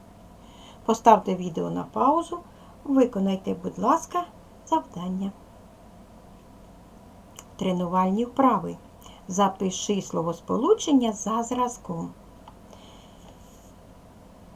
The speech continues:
У зошиті, дітки, пишемо. Робимо два стовпчики. Перший стовпчик пишемо один, другий пишемо багато.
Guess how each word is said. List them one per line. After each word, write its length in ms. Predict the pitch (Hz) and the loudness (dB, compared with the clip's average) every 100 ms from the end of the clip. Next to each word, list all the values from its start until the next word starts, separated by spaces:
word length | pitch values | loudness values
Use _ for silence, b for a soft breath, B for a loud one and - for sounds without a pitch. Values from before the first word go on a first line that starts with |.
| - - - - - - | -20 -20 -20 -20 -20 -6
У 120 | - 320 | 0 4
зошиті, 500 | 220 202 - 214 247 | 4 2 -2 -6 -4
дітки, 460 | 240 269 - 262 262 - | -2 -4 -4 -6 -6 -6
пишемо. 640 | - 240 220 - 233 240 247 - - - - - - - - - - - - | 2 2 2 -2 -2 -2 -4 -14 -20 -20 -20 -20 -20 -20 -20 -20 -20 -20 0
Робимо 400 | 220 202 202 196 | 2 2 2 0
два 200 | 185 226 | 0 -2
стовпчики. 580 | - 185 175 - - 190 | -2 -6 -6 -12 -16 -6
Перший 320 | - 208 - 185 | 0 0 -2 -8
стовпчик 360 | - - - | -8 -6 -8
пишемо 540 | - 180 - 90 87 - - - | -8 -8 -6 -4 -4 -6 -8 0
один, 760 | 294 247 - 170 165 180 269 - - - - - - - - - - | 2 2 0 -2 -2 2 0 -2 -18 -20 -20 -20 -20 -20 -20 -20 -12
другий 580 | 170 170 165 202 247 277 - - | -6 -4 -4 -2 -2 -2 -8 -8
пишемо 480 | 170 - - 196 214 - | -8 -6 -6 -6 -8 -10
багато. 640 | 190 247 185 165 160 - | 2 2 4 -6 -10 -14